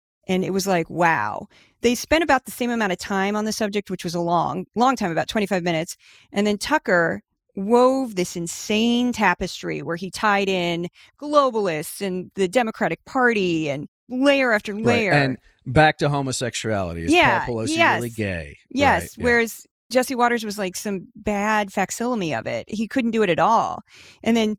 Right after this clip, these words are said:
Speaker 1: Hannity resented the story and spent four minutes on it, just didn't want to talk about it. And then Ingraham was similar.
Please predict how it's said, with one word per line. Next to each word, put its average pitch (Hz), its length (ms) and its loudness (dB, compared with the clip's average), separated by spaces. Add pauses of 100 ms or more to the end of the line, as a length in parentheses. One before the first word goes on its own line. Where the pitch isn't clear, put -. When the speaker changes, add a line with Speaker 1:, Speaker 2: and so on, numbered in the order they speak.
(140)
Speaker 1:
Hannity 294 340 2
resented 214 440 0
the 190 80 -2
story 165 580 0
and 190 140 0
spent - 260 -2
four 226 220 0
minutes 170 300 0
on 151 180 0
it, 156 220 -2 (260)
just 208 160 -4
didn't 226 200 2
want 180 160 2
to - 60 -4
talk 175 200 0
about 156 240 2
it. 165 140 -4
And 190 160 0
then 180 180 0
Ingraham 196 640 2 (300)
was 202 380 -2
similar. 208 540 -2